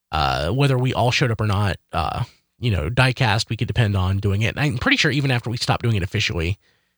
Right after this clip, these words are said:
uh, a lot of the folks, uh, kept going.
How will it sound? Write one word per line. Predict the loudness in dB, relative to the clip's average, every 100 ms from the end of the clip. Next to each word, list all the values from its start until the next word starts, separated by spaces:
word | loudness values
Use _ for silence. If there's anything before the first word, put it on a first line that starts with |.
| _
uh, | 0 2 2 0 -4
a | -6
lot | 0 0
of | 0
the |
folks, | 0 -2 0 -4 -4
uh, | -4 -2 -4 -8 -8
kept | -2 -2 _ -16 0
going. | 2 2 0 -4